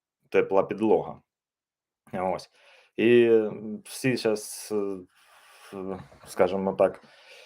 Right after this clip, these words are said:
гадають, що робити: інвестувати, е,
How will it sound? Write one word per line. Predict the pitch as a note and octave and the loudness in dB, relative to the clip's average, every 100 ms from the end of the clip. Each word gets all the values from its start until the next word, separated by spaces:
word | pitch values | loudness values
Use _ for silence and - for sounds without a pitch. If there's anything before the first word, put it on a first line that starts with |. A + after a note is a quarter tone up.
| _ | _
гадають, | G2 B2 A2 G2 F#2 | 6 6 10 8 8
що | - C3+ | 4 8
робити: | C#3 A2+ F#2 F#2 F#2 - - G2 | 10 8 2 -4 -10 -10 -6 -2
інвестувати, | A#2 A#2+ A#2+ C3+ D#3 D3 B2 | -2 -2 0 4 4 4 2
е, | A#2 | 2